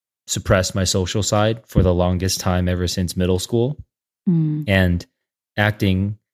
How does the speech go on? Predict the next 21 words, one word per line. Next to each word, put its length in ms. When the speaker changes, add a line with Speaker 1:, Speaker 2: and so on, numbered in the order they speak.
Speaker 1:
to 100
me 300
was 240
the 100
logical 580
academic 540
step 440
for 180
taking 400
me 200
from 440
engineering 800
to 400
an 120
M 120
B 180
A. 260
And 460
at 120
the 80
time, 540